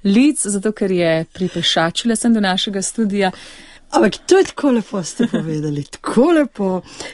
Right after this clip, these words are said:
Speaker 2: In ne vem, kadar pridejo jagode, pravzaprav takrat, kadar so nekateri sadeži,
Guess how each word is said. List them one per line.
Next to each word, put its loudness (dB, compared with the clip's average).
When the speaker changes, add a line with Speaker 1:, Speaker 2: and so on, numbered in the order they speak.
Speaker 2:
In 4
ne 4
vem, 2
kadar 0
pridejo 0
jagode, -2
pravzaprav -4
takrat, -4
kadar -4
so -4
nekateri -2
sadeži, 0